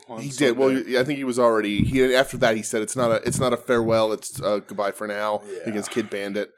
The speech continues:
Speaker 1: Yeah.
Speaker 2: Uh, I think he just, you know, realized the ticket sales for that are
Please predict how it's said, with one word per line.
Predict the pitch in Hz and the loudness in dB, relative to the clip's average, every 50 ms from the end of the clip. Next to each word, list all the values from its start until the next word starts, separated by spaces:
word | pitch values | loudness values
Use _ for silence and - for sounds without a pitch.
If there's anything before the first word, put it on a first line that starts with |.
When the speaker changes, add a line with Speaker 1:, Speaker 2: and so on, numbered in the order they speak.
| _ - | _ -18
Speaker 1:
Yeah. | 104 98 92 92 | -14 -12 -8 -2
Speaker 2:
Uh, | 107 113 | 2 4
I | 113 120 127 | 4 4 4
think | 127 120 | 2 0
he | 110 | -2
just, | 107 110 107 - - _ _ _ _ _ - | -4 -6 -8 -8 -8 _ _ _ _ _ -6
you | 127 117 | -4 -2
know, | 101 92 92 | -2 -2 -2
realized | 92 104 117 107 98 98 101 98 - - | -4 -4 -4 -4 -2 -2 -2 -2 -4 -8
the | 82 | -12
ticket | - - 87 85 - | -14 -14 -14 -12 -10
sales | - 104 92 92 92 90 90 - | -10 -8 -6 -6 -6 -8 -10 -14
for | - - 92 | -12 -10 -8
that | 95 92 92 90 | -6 -6 -4 -4
are | 90 92 90 87 | -4 -6 -6 -8